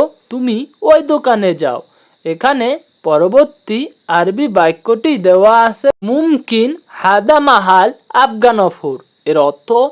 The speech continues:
সম্ভবত ওই দোকানে লোক লাগবে।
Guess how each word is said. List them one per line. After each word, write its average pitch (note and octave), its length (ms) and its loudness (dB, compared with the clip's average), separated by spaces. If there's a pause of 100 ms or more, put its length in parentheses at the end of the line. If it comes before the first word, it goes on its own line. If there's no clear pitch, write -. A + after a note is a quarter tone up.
(200)
সম্ভবত B3+ 680 2 (340)
ওই B3 180 2 (140)
দোকানে G#3+ 380 0 (220)
লোক C#4 300 2
লাগবে। F3 520 -2